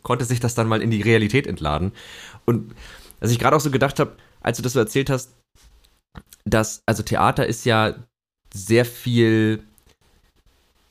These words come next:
näher an dem dran, was, glaub ich, viele Menschen verstehen auch. Also wenn ich jetzt so an zum Beispiel, also weil dieser Aspekt von, wir zeigen euch was hinter der Bühne, hinter die Kulissen gucken, das ist ja, das ist ja auch ein Sprichwort, das kommt ja aus dem Theater, was aber ja auch in anderen Bereichen verwendet wurde. Also,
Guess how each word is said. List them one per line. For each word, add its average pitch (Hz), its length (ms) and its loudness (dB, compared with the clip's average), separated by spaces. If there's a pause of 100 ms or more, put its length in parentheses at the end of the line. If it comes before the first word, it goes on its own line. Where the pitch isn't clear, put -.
(340)
näher 110 920 4
an 110 180 2
dem 117 240 2
dran, 117 220 0
was, 113 160 -2
glaub 110 120 0
ich, 110 140 -6
viele 120 180 -2
Menschen 110 380 -2
verstehen 107 840 -2
auch. 185 340 -2
Also 101 220 -4
wenn 110 100 2
ich 107 80 -4
jetzt 113 160 -4
so - 80 -4
an 104 140 -2
zum 110 100 -4
Beispiel, 104 440 0 (280)
also 113 220 0
weil 117 100 2
dieser 117 160 0
Aspekt 131 380 -2
von, 113 340 -4
wir 110 100 0
zeigen 123 300 0
euch 104 200 0
was 104 100 -2
hinter 131 260 2
der 101 120 4
Bühne, 104 220 2
hinter 113 200 2
die 110 80 -4
Kulissen 110 420 0
gucken, 87 300 -2
das 85 160 -6
ist 110 120 -6
ja, 101 140 2
das - 140 -6
ist - 240 -8
ja 98 80 4
auch - 20 4
ein 101 60 0
Sprichwort, 113 280 -4
das - 120 -6
kommt 143 240 2
ja - 80 2
aus 117 60 0
dem 117 80 -2
Theater, 123 360 2
was 110 160 0
aber 107 140 4
ja 98 80 6
auch 95 80 2
in 107 80 0
anderen 107 240 2
Bereichen 98 340 0
verwendet 101 440 -2
wurde. 151 200 -2
Also, 92 280 -2